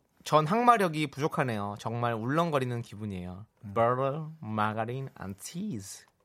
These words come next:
Speaker 1: <laughs> 김혜연 님께서 "정수 오빠는 아예 듣지 않으시고 나가신 건가요?" 정수 오빠 음서.
Speaker 2: 네, 저는 노래할 때 나갑니다.
Speaker 1: 네.
Speaker 2: 너무 힘이 들고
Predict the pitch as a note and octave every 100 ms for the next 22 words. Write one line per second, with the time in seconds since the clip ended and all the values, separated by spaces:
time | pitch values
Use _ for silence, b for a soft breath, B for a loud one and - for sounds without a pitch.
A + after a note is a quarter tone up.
0 | _ _ C3 - _ _ _ _ _ -
1 | - - - E3 G3 G3 F3 D#3 C#3 F3
2 | G#3+ G#3 E3 D3 D#3+ E3 A#3 F#3 E3+ E3
3 | E3 C3+ B2 C3 B2+ A#2+ G#2+ G2+ G2 A#2
4 | F3+ A3 B3+ B B B - D3+ F3+ E3+
5 | E3 E3+ A3 G#3+ A#3+ - - _ _ _
6 | - F3 F#3+ - _ _ - A#2+ C#3 D3+
7 | D3+ C3+ A#2+ C3 C3+ A#2 C3 G2 F2+ A2
8 | G2 E2+ - - - _ G2 G#2 A2+ -
9 | - C3 C3+ A#2 F3+ E3 B2 B2+ A#2+ D#3+
10 | F3 F3 F3+